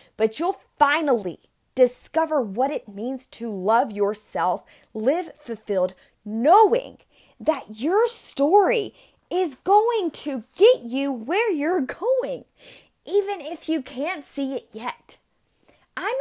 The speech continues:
not gonna sugarcoat this. It's not easy. You won't feel good every day, and some days,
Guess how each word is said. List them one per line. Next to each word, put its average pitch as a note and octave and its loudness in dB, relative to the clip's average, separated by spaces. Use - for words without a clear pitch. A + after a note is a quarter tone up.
not E4+ -6
gonna F4+ -2
sugarcoat C4 -4
this. - -8
It's G#4+ 2
not F#4 0
easy. C#4 -4
You E4 8
won't F4 2
feel F4+ 0
good C#4+ -2
every G#3+ 0
day, F3 -6
and E4 0
some G#4+ 0
days, E3 -6